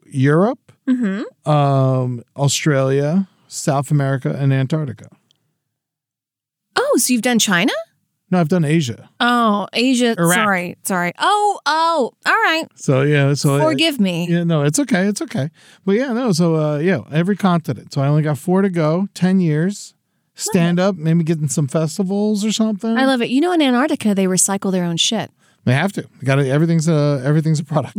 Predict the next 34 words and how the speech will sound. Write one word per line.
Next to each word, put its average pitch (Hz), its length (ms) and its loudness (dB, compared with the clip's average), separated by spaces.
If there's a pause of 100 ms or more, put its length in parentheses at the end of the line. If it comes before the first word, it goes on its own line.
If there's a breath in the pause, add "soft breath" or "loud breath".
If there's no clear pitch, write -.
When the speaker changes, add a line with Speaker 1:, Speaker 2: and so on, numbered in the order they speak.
Speaker 2:
Yeah, 269 120 2
you 294 180 2
can't 339 240 0
just, 330 180 0
or 277 80 2
you 294 160 0
can't 415 180 0
just, 359 140 0
like, 254 120 0
shit 254 360 0 (140)
in 233 160 2
the 214 80 2
ground 208 480 0
because 208 300 0
there's, 208 220 0
like, 196 320 -4
species 240 560 0
there, 175 320 2
or, 214 180 0
like, 214 220 -2
there's, 220 220 0
there's 220 240 0
fragile 240 440 0
ecosystems 202 720 -2
there. 85 240 -4
You 180 80 -2
Speaker 1:
Mm-hmm. 151 80 4
Speaker 2:
can't 151 160 2
just 240 100 0
go 226 120 2
shit - 360 0
on 196 120 0
the 180 120 0
iceberg. - 480 -4